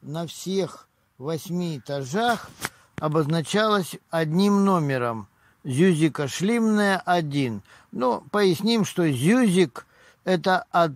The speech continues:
немецкого зюс, сладкий, ну, а шлим —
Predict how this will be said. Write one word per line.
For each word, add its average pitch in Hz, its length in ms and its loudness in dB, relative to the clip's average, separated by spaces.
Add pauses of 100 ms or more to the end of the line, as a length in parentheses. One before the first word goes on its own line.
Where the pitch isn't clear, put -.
(100)
немецкого 165 800 0
зюс, 190 640 0 (420)
сладкий, 190 920 2 (560)
ну, 196 220 -2
а 175 140 2
шлим — 226 580 -2